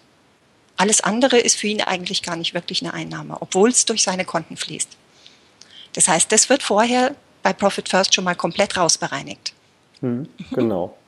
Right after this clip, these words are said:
Speaker 2: Okay, ähm, dann haben wir sozusagen den Grundaufbau. Also eine Frage habe ich dann
Speaker 1: Mhm.
Speaker 2: trotzdem noch.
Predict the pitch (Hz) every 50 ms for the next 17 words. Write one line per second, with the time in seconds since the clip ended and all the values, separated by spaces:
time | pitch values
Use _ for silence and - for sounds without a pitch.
0 | _ - - _ _ _ _ - - - - - _ - - 156 - - 95 -
1 | - - - - - - - - 131 135 131 131 131 131 127 123 123 - - 123
2 | 117 127 135 127 123 120 117 - - 117 107 113 117 113 107 - - 117 123 156
3 | - - 160 160 - - 160 165 196 233 - - _ _ _ _ _ - - -
4 | _ _ _ - 113 107 107 98 139 165 160 - 104 113 120 120 113 120 - -
5 | 120 101 - - - - - 117 98 95 92 -